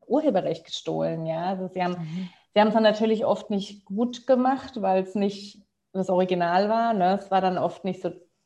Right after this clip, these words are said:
Speaker 1: toll gestochen, sage ich jetzt mal. Aber wo ich so denk, „Okay, krass.“ Und, ähm, oder Menschen, ist, ist ja schön, wenn sie sich inspirieren lassen, aber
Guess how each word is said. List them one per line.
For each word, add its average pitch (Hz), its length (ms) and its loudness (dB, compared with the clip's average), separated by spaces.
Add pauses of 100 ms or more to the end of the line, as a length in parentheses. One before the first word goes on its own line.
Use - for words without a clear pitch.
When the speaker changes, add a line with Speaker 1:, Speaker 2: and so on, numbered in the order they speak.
Speaker 1:
toll 185 340 2
gestochen, 233 540 2
sage 233 160 2
ich 220 80 -2
jetzt 240 160 -2
mal. 240 240 4 (680)
Aber 190 280 6
wo 202 40 4
ich 202 140 2
so 208 80 -2
denk, 196 300 2
„Okay, 190 380 0
krass.“ 185 440 0
Und, 185 460 0
ähm, 175 280 -2
oder 185 360 2
Menschen, 202 560 -4
ist, 208 200 -6
ist 190 240 -4
ja 196 120 -2
schön, 208 180 0
wenn 208 140 0
sie 208 100 -4
sich 185 80 -4
inspirieren 196 520 -2
lassen, 214 360 -4
aber 175 400 -2